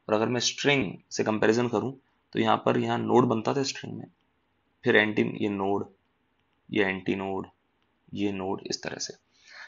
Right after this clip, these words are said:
ये बोल रहे हैं shortest distance from the wall at which the air particles have maximum amplitude of vibration, ढंग से पढ़ना है सवाल को, इस दीवार से, वॉल से वो मिनिमम डिस्टेंस बतानी है जहां पर एयर के पार्टिकल्स का एम्पलीट्यूड मैक्सिमम होगा।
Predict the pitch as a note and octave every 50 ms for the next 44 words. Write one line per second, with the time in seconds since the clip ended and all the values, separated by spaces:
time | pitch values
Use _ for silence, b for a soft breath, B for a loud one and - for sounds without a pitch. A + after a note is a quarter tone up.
0 | B B C3+ C3 C3+ C#3 C#3 D#3 E3+ E3 - - C3+ C3 C3 - G3 G3+ F3 C#3+
1 | C3 B2+ - - C3 C3 C3+ C3+ - A2+ A2 A2 G#2 G2 G2 G2 A2+ C3+ - -
2 | F#2 E2+ - - - A#2+ B2 B2+ C3+ C3+ - - B2+ C#3+ F3 F#3 F3 - B2+ A#2
3 | A2 - A#2+ A#2+ A#2+ C3 B2+ - B2 B2+ C3 B2 A2 G#2+ A2 A2+ A#2 A#2 B2 C#3+
4 | D#3+ F3 F#3+ F#3 F3+ - A#2 A#2 A#2 - D3 D#3 - G3 G3+ G3 G#3 G3+ - A2
5 | G#2 G#2 G2 F#2+ F#2 - A2 G#2+ G#2+ A2 A2 - A2 C3 B2 A#2+ C#3 D3+ C3+ C3
6 | B2 A#2+ A#2+ - - F3+ B B B B B B B B B B - F3+ F3+ C#3+
7 | B2 A#2 A2 A2 A2 A2 A2 - - G#2 G2 F2+ F2 F2 F2+ F2+ - - - F2+
8 | - - b b b b b b b b - C#3+ C#3+ C3+ C3+ D3+ E3+ G3 G#3 G3
9 | D#3+ C#3+ - - D3 C#3 C#3+ - A#2 A2 - G2+ G2+ A2+ A#2+ A#2+ G#2+ G#2 G2 -
10 | - - - G2 G#2+ G2+ G#2+ A2 - C3+ C#3+ - - B2+ C3+ D3 D#3 D3+ - -
11 | - A#2 A2 G#2 - - G#2+ - - A#2 A#2 A#2 - - - D3 - - - A#2+
12 | B2+ B2 B2 D3 E3 D#3+ G3+ G#3+ G#3 F3+ C#3 G#2 F#2+ G2 G2 F#2+ F#2+ F#2 F2 -
13 | - - - -